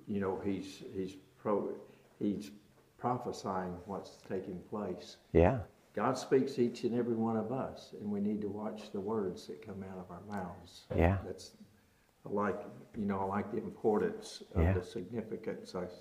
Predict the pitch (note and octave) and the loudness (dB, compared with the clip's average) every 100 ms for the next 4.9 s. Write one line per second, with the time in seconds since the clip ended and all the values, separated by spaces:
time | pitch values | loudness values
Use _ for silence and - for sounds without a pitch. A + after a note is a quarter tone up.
0 | - G2 - G2 F#2+ F#2+ F2 F#2 G2 F#2 | -14 -8 -2 0 2 0 -2 0 0 0
1 | F#2 G2+ F#2 F#2+ F#2+ F2+ - A2 G2 F2+ | 0 -2 0 -2 -2 -2 2 4 4 2
2 | - - - - _ - G#2 G2+ F2+ E2+ | -6 -14 -20 -20 _ 2 2 2 0 -4
3 | E2+ E2+ - - - - - D#2+ E2+ - | -4 -8 -12 -18 -20 -4 6 6 6 0
4 | F#2 F2 F#2 F#2+ F2+ G2 - F#2+ | -4 -4 -6 -6 -4 -4 -4 -4